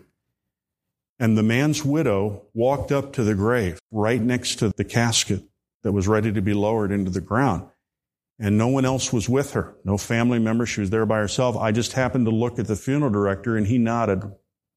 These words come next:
signaling me, "Why don't you go up there and stand next to her?" So I did. Didn't say a word to her, but I stood right next to her so she would know I was there.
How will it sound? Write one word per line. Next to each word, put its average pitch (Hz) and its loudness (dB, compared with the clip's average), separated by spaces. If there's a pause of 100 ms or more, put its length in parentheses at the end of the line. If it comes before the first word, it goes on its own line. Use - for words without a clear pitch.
(140)
signaling 113 0
me, 98 2
"Why 101 0
don't 110 -2
you 107 -2
go 98 0
up 98 -2
there 90 -2
and 90 -2
stand 95 -2
next 113 0
to 90 -4
her?" 87 -4
So 123 -2
I 113 0
did. 139 -2 (1120)
Didn't 110 2
say 135 2
a 131 2
word 131 0
to 135 0
her, 131 2
but 113 2
I 107 2
stood 127 0
right 120 2
next 120 -2
to 131 -2
her 120 2
so - 2
she 120 0
would 107 0
know 107 0
I 104 0
was 107 -2
there. 92 0